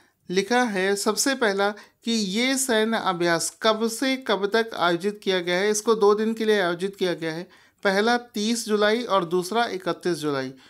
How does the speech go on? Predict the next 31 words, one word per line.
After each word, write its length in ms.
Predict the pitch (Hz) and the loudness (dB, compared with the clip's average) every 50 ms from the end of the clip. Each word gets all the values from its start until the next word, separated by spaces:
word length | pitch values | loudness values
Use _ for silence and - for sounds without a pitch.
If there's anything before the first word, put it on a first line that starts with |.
| - - _ _ _ | -20 -20 _ _ _
दो 280 | - 156 151 202 220 240 | -8 0 4 6 6 6
दिन 240 | 233 247 240 240 240 | 4 4 2 2 0
के 120 | 240 240 | 0 0
लिए 140 | 226 233 233 | 0 0 0
इसको 320 | 220 220 - - 240 233 - | 0 -2 -2 -4 -4 -4 -2
आयोजित 420 | - 170 165 160 156 175 185 180 - | -2 -2 -2 -2 -4 -8 -10 -8 -6
किया 180 | 175 165 156 | -4 -4 -4
गया 200 | 151 147 156 156 | -4 -6 -8 -8
है। 180 | 151 160 170 - _ _ _ _ _ _ _ - - _ _ - | -8 -10 -12 -18 _ _ _ _ _ _ _ -20 -20 _ _ 0
इस 220 | 226 262 254 - | 2 2 2 2
बार 260 | 247 247 254 254 254 | 2 2 2 2 2
इसका 280 | 262 - - - 269 262 254 262 | 0 -2 0 0 0 0 0 2
कौन 260 | - 214 208 208 208 | 2 2 4 2 2
सा 200 | 208 - 247 247 | 2 2 0 0
संस्करण, 680 | 247 - - 202 190 185 - - - 202 185 160 127 120 - - - _ _ _ | 0 0 0 0 0 0 -2 -4 -2 -2 -2 -2 -4 -6 -12 -16 -20 _ _ _
तो 120 | - 208 202 | -2 0 2
इसका 380 | 190 202 196 - - 247 247 | 0 0 0 0 0 0 0
छत्तीसवाँ 840 | 247 247 - - 196 185 - - - 202 196 190 - - 226 233 233 | 0 -2 -2 -4 -4 -4 -6 -8 -6 -6 -4 -4 -2 0 2 2 2
संस्करण। 520 | 226 226 - 185 170 - - - 160 156 156 | 2 0 -2 -4 -4 -4 -6 -6 -6 -6 -4
कौन 240 | 156 - 190 196 196 | -2 -2 -2 -2 0
सा? 140 | - 240 | -2 -2
छत्तीसवाँ 800 | 240 233 - - 185 185 - - 202 196 190 180 - 214 220 226 233 | -2 -2 -4 -6 -6 -6 -8 -8 -6 -6 -6 -4 -2 0 0 0 0
संस्करण 500 | 226 - 214 180 170 - - - 196 202 | -2 -4 -4 -6 -6 -6 -6 -4 -4 -2
आयोजित 540 | 220 - - 170 160 156 151 160 190 202 - | -2 -2 -2 -2 0 0 0 -2 -4 -4 -6
किया 240 | - - 170 160 151 | -4 -4 -2 -2 -2
गया 240 | 147 147 151 147 143 | -2 -2 -2 -2 -2
है। 300 | 147 151 165 156 131 - - _ _ _ _ _ _ _ _ _ _ _ _ _ _ _ _ _ _ _ _ _ _ - - _ _ _ _ _ _ _ _ _ _ _ _ | -2 -4 -4 -4 -4 -6 -12 _ _ _ _ _ _ _ _ _ _ _ _ _ _ _ _ _ _ _ _ _ _ -20 -20 _ _ _ _ _ _ _ _ _ _ _ _
इस 200 | - 233 254 254 302 285 - | 0 2 2 4 4 2 2
सैन्य 320 | - 247 240 247 262 254 | 2 2 2 4 4 2
अभ्यास 420 | 233 185 196 185 185 202 214 214 | 2 0 -2 0 0 0 0 0
को 140 | - - 156 | -2 -6 -6